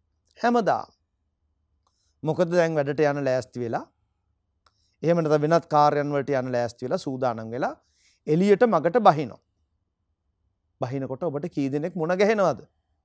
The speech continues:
ඔය ඔක්කොට මේ යන ගමන විස්තරය ඔක්කොම කියන්න පුළුවන්ද? කොච්චර කොච්චර දේවල් වෙනවද? මගතුරේදී කී දෙනෙක් හමු වෙනවද? අපිට ආශිර්වාද කරන අයයි, ආශිර්වාද නොකරන අයයි කොච්චරනම් අපිට මුදවිය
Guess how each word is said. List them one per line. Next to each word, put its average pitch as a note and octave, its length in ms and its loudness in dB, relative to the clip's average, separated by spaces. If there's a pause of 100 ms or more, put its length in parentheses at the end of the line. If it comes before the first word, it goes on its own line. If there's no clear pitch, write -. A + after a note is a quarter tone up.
(1040)
ඔය D#3+ 120 4
ඔක්කොට F3+ 440 4
මේ F#3 200 2
යන E3+ 180 4
ගමන F3 320 6
විස්තරය F3+ 380 0
ඔක්කොම F3 300 0
කියන්න E3+ 320 2
පුළුවන්ද? E3 480 0 (1160)
කොච්චර F#3 320 -2
කොච්චර F3 300 0
දේවල් D3 260 2
වෙනවද? E3 440 2 (1200)
මගතුරේදී E3+ 540 2
කී C#3+ 160 0
දෙනෙක් F3 220 0
හමු A#3 280 2
වෙනවද? C3 360 -2 (800)
අපිට D#3+ 240 0
ආශිර්වාද E3+ 600 6
කරන F#3 260 2
අයයි, G#3+ 280 2 (1040)
ආශිර්වාද D#3+ 500 4
නොකරන D#3+ 400 0
අයයි A3 280 4
කොච්චරනම් G3+ 720 -2
අපිට D3+ 260 -4
මුදවිය C#3 460 -6